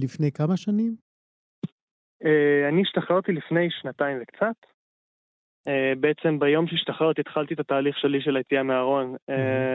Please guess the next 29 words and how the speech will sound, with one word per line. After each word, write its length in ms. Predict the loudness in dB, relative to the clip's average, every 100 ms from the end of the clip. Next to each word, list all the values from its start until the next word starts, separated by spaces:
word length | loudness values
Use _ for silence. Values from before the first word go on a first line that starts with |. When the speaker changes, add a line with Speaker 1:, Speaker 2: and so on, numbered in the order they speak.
| 0 -2
Speaker 1:
Mhm. 40 | -4
Speaker 2:
ברגע 240 | -4 0 0
שיצאתי 380 | -2 -4 0 0
מהמסגרת 580 | 0 -4 0 0 0
הזו 200 | -2 -2 -4
שמאוד 440 | -2 -2 0 0
מאוד 220 | 0 -2 -4
סגרה 240 | -4 -2 0
אותי 200 | -2 -4
בתוך 280 | -4 -4 -2
הארון, 340 | -2 -2 -4 -8 _ _ _ _ _ _ _ _ -6
אה, 880 | -2 -2 -2 -2 -2 -2 -2 -4 -6
התחלתי 280 | -6 -6 -4
את 60 | -6
התהליך 400 | -2 -2 -2 -4
שלי, 540 | -4 0 2 0 -2 -6 -8
אה, 100 | -8
נכנסתי 420 | -8 -8 -4 -2
לזוגיות, 560 | 0 -2 0 2 2 0 -10 _ _ _ _ _ -6
והתחלתי 540 | -2 -2 0 -2 -2
לפתוח 400 | -4 2 0 0
את 340 | -6 -8 -10 -2
מי 180 | 0
שאני 360 | 2 0 0 0
ואת 160 | -2 -4
החיים 280 | -4 -4
שאני 240 | -2 -4 -4
חי 360 | -2 -2 0 -4
בפני 520 | -10 -6 -4 -2 -4